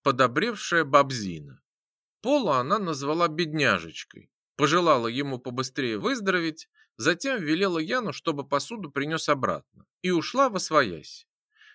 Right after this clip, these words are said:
Бедняжечке в этот раз достался неизменный овощной суп, который, по идее, должен был стать куриным, но не стал. Тарелка остывшей перловки, свиная жила, замаскированная подливкой под мясо,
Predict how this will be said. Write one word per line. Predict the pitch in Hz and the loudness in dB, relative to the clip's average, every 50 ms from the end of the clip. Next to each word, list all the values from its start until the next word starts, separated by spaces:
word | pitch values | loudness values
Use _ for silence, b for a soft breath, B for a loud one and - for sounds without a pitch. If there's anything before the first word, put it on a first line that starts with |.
| b b | b b
Бедняжечке | - 98 131 135 127 147 196 254 269 220 190 143 - - - - 104 | -2 2 2 2 2 2 4 4 4 2 2 -4 -6 -6 -8 -6 -2
в | 107 | -2
этот | 160 165 - 143 127 135 | -2 0 0 -4 -4 0
раз | 214 240 254 240 - - - | 0 0 0 0 -4 -10 -8
достался | - 120 135 127 131 - 208 226 233 208 - - 180 | -2 0 0 0 0 -2 -2 -2 0 0 -4 -4 -4
неизменный | 135 135 151 151 143 131 135 165 214 247 240 226 220 208 202 - - | 0 2 2 2 2 2 2 2 2 2 0 0 -2 -4 -4 -4 -2
овощной | - 127 127 123 120 - - 151 151 143 | 0 2 2 2 0 0 -4 -4 -4 -4
суп, | 131 - - - 92 73 73 _ _ _ _ _ _ _ _ - | -4 -6 -8 -10 -10 -10 -12 _ _ _ _ _ _ _ _ 2
который, | - 123 123 - 147 135 127 | 2 2 4 4 2 2 2
по | 123 - - 143 143 139 | 0 -2 -4 -2 -2 -2
идее, | 139 151 226 262 262 196 117 98 - _ _ _ - | -4 -6 -6 -4 -4 -4 -4 -6 -8 _ _ _ -4
должен | 131 208 254 254 214 170 175 165 156 147 | -2 -2 0 0 -2 -4 -4 -4 -4 -2
был | 185 196 | -2 -4
стать | 175 - - - 165 165 156 | -4 -4 0 2 2 2 0
куриным, | - - 170 165 151 131 104 92 80 78 69 65 _ _ _ _ - | -4 -2 0 0 0 0 -2 -2 -6 -10 -16 -18 _ _ _ _ -4
но | - 202 247 | 0 0 0
не | 254 233 202 | 0 0 -4
стал. | - - - - 90 85 - _ _ _ _ _ _ _ | -4 -4 -6 -8 -10 -10 -10 _ _ _ _ _ _ _
Тарелка | - 156 202 247 277 254 202 - 135 | 6 6 6 6 4 0 2 2 2
остывшей | 127 - - - 131 104 - - 110 98 | 2 2 0 -4 -4 -4 -4 -6 -8 -6
перловки, | - 113 110 135 196 254 269 - - - - - - 90 _ _ | -4 -4 -4 -2 0 0 -2 -2 -6 -10 -10 -10 -10 -10 _ _
свиная | - - - 143 147 - 190 214 226 214 190 | -12 -8 -2 0 0 2 2 0 0 0 0
жила, | 135 120 123 123 110 101 87 85 78 - _ _ _ _ | 0 0 0 0 0 -2 -2 -4 -10 -12 _ _ _ _
замаскированная | 104 101 123 135 135 127 - - 147 139 135 127 113 110 110 110 107 104 | -8 -4 -4 -2 -2 -2 -2 0 2 2 2 2 0 0 -2 -4 -4 -6
подливкой | 101 - - 123 113 131 175 220 202 - - 160 | -4 2 2 2 2 2 -2 -4 -4 -4 -6 -6
под | 151 - 143 131 120 | -2 0 0 0 0
мясо, | 113 104 85 76 71 - - - _ | -2 -4 -6 -6 -8 -18 -20 -20 _